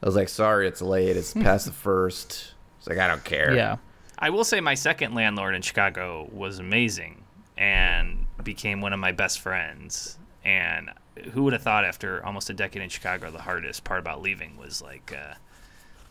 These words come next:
Speaker 3: she was, like, one of the hardest people to say goodbye to, 'cause, like, we got, like, really close. She lived in the top, it was an older woman,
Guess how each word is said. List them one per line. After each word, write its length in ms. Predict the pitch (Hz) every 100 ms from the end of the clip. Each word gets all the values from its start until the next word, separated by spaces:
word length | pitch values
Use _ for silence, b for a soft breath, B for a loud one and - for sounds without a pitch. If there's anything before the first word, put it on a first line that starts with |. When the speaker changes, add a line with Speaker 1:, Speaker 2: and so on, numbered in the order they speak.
| -
Speaker 3:
she 160 | -
was, 100 | 131
like, 140 | 110 98
one 80 | 110
of 60 |
the 80 | 95
hardest 260 | 101 98 -
people 140 | 95
to 60 | -
say 100 | 92
goodbye 240 | 87 98 127
to, 160 | - - - - -
'cause, 180 | - -
like, 200 | 80 90
we 80 |
got, 240 | 80 82 -
like, 140 | 80 82
really 180 | 90 82
close. 220 | 107 95
She 120 | -
lived 120 | 95
in 60 | 95
the 60 | 82
top, 240 | 98 92
it 40 | -
was 100 | 120
an 80 | 117
older 220 | 113 107
woman, 400 | 101 90 82